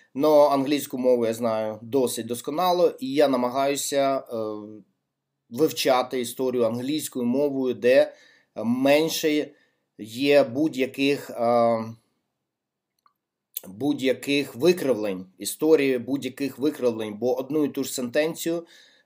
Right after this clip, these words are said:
людина, яка симпатизує, людина, яка зацікавлена, людина, яка упереджена, може перекласти, якщо вона є перекладачем, вона може перекласти, е, надавши цьому, начебто тим же самим словам,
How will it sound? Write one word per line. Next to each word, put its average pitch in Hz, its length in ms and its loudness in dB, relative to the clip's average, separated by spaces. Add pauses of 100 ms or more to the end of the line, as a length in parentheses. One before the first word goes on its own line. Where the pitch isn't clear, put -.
людина, 139 480 2
яка 120 240 0
симпатизує, 147 1040 0
людина, 131 360 0
яка 117 220 0
зацікавлена, 127 840 0
людина, 117 500 -2
яка 107 240 -4
упереджена, 139 640 0
може 135 360 4
перекласти, 131 760 0
якщо 120 420 2
вона 117 300 -2
є 107 180 -4
перекладачем, 110 840 -4
вона 127 220 0
може 120 240 -4
перекласти, 127 680 -4
е, 123 100 -8 (840)
надавши 131 600 2
цьому, 139 580 -2 (240)
начебто 123 480 -2
тим 131 260 0
же 120 100 -2
самим 107 360 -6
словам, 127 460 -2